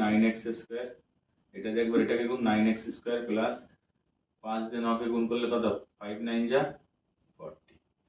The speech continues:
ফাইভ। সমান হান্ড্রেডকে দু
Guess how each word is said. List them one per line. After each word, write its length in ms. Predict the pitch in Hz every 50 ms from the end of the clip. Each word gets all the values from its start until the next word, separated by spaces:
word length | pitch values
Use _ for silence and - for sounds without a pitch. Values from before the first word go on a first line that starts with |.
| _ - - _ _ _ _
ফাইভ। 220 | - - - 330 - _ _ _ _ _ _ _ _ _ _ _ _ _ _ _ _ _ _ _ _ _ _ _ _ _ _ _ _ _ _ _ _ _ _ _ _ _ _ _ _ _ _ _ _ _ _ _ _ _ _ _ _ _ _ _ _ _ _ _ _ _ _ _ _ _ _ _ - - -
সমান 340 | - 92 90 87 - - - _ _ _ _ _ _ _ _ _ _ - - - _ _ _ _ _ _ -
হান্ড্রেডকে 540 | 107 110 113 117 123 123 120 - - 135 135 135 - - - _ _ _ _ _ _ _ _ _ _ _ _ _ _ 101 104
দু 80 | 120